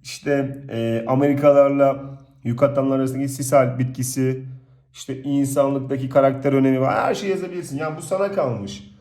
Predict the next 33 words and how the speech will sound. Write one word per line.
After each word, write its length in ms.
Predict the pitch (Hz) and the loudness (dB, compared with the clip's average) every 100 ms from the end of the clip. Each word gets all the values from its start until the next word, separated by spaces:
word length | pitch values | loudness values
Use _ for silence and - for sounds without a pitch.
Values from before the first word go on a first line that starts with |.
| _ - | _ -6
Bunun 220 | 175 185 | -4 -2
bir 80 | 180 | 2
tane 240 | 170 165 | 4 4
doğru 200 | 151 156 | 4 4
cevabı 360 | 143 131 135 196 | 4 4 4 4
yok. 460 | 151 127 - - | 4 2 -6 -16
Kişiden 360 | - 156 151 120 | -12 -2 -2 -2
kişiye 220 | - 170 | -6 -6
değişir. 460 | 160 135 131 - 139 | -4 -4 -4 -8 -4
Yorumdur 440 | 151 147 120 104 | -2 0 -2 -2
bu 40 | |
yani. 240 | 101 98 - - - _ _ _ _ _ _ _ | -4 -6 -10 -16 -20 _ _ _ _ _ _ _
Üç, 300 | 202 196 - | -6 -4 -4
metnin 380 | - 147 165 202 | -2 -2 -2 2
ana 240 | 202 190 196 | 6 6 4
düşüncesi. 580 | 185 151 135 127 113 101 - - _ - | -2 0 0 0 -4 -8 -12 -20 _ -8
Bakın 240 | - 123 | -2 0
bu 60 | 156 | 2
çok 200 | 170 151 | 0 2
önemli. 280 | 123 110 117 | 2 2 0
Ana 200 | 143 156 | 2 0
düşünce 340 | 131 131 147 | 0 -4 -4
bir 160 | 143 131 | -2 0
cümle 220 | 135 139 | 0 2
olmak 280 | 139 131 120 | 2 2 0
zorundadır. 640 | 110 104 101 98 - - _ _ _ _ - | -2 -6 -10 -12 -14 -18 _ _ _ _ 0
Ana 240 | 131 165 | 2 2
düşünce 720 | 147 131 131 117 123 123 127 - - - - | 0 -2 2 4 4 2 -2 -12 -20 -20 -6
bir 320 | 127 127 185 | 0 0 0
cümleyle 520 | 131 147 147 135 123 120 | -4 -2 2 2 4 2
metni 720 | 135 147 - 156 151 151 - | 2 0 -2 -2 -2 -4 -4
özetlemek 600 | 127 120 127 127 127 131 | -2 0 0 0 0 0
zorundadır. 800 | 123 107 110 110 127 127 - - | 0 -4 -4 0 2 0 -2 -10